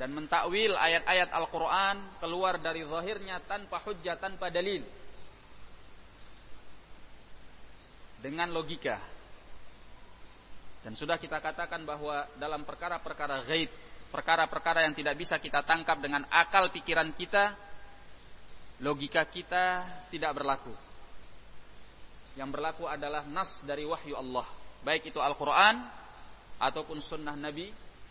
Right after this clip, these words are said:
sallallahu alaihi wasallam. Al-Quran,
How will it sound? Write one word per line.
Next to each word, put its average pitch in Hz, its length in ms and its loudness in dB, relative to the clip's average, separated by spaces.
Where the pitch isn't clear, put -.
sallallahu 139 600 0
alaihi 131 360 0
wasallam. 110 400 -6
Al-Quran, 156 640 10